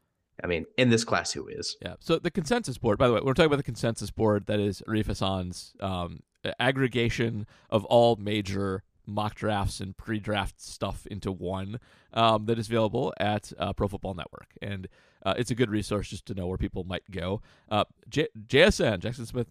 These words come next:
Speaker 2: and Njigba, is twelve right now, but Levis is eighteen. So, um,
Speaker 1: Mm, yeah.
Speaker 2: y-, you know, i-, if it only takes one quarterback going up to, to push him down to us, it, it's not
Speaker 1: I do just wanna
Speaker 2: gospel, but
Speaker 1: say, my A F C team, as a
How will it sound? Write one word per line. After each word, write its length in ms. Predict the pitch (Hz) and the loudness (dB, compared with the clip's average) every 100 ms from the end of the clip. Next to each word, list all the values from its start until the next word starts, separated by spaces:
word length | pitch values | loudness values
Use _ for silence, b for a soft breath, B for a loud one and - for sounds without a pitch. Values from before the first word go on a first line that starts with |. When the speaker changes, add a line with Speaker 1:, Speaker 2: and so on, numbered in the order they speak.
| - | -6
Speaker 2:
and 180 | 110 110 | -8 -8
Njigba, 500 | 110 98 110 104 101 | -10 -4 -2 0 -2
is 200 | 107 110 - | 0 -2 -2
twelve 460 | - - 165 185 104 | -4 4 4 4 0
right 180 | 95 | -6
now, 240 | - 85 82 | -6 -4 -4
but 160 | - | -4
Levis 420 | 113 135 262 254 - | 0 0 2 0 0
is 100 | 127 | 0
eighteen. 480 | 147 135 - 113 64 _ _ _ _ _ | 0 -2 -6 -8 -10 _ _ _ _ _
So, 420 | - 135 123 110 - | 2 4 6 6 4
um, 80 | 107 110 92 | 0 0 -2
Speaker 1:
Mm, 40 | - _ | -8 _
yeah. 220 | - 95 | -6 -4
Speaker 2:
y-, 60 | 85 131 | -4 0
you 60 | |
know, 160 | 123 117 120 | 2 0 2
i-, 120 | 135 - | 0 2
if 240 | 135 - | -2 -4
it 140 | - 120 | -2 2
only 160 | 151 | 2
takes 260 | 156 160 - | 4 2 2
one 160 | 151 151 | -2 2
quarterback 460 | 156 147 139 131 | 2 2 2 0
going 240 | 139 127 127 | 0 0 0
up 160 | 120 | -2
to, 180 | - 101 | -2 -4
to 120 | - | -4
push 260 | 104 123 120 | -2 0 0
him 80 | 110 | -4
down 220 | 101 107 95 | -2 -4 -4
to 120 | - | -8
us, 280 | - - - | -10 -10 -8
it, 160 | 95 - - - - - _ _ _ _ | -8 -10 -18 -20 -20 -20 _ _ _ _
it's 140 | 135 - | -4 6
not 100 | 202 | 6
Speaker 1:
I 40 | |
do 100 | 127 | 8
just 160 | 127 120 | 4 6
wanna 120 | 113 | 4
Speaker 2:
gospel, 200 | 101 107 | 4 4
but 100 | 101 104 | 2 0
Speaker 1:
say, 40 | - _ _ _ _ _ _ _ | -8 _ _ _ _ _ _ _
my 160 | 120 127 | 2 4
A 220 | 131 131 | 6 6
F 100 | 120 | 4
C 160 | 120 120 | 2 2
team, 360 | 123 117 123 - _ | 2 0 -2 -10 _
as 200 | 95 95 | -2 0
a 140 | 92 | -2